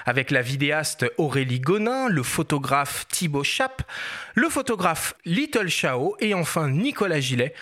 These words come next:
le directeur marketing et communication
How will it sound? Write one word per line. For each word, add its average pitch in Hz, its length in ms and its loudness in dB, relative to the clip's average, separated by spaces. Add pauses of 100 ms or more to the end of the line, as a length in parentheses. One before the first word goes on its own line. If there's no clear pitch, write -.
(160)
le 147 160 0
directeur 127 520 0
marketing 156 680 0 (100)
et 123 80 2
communication 185 960 0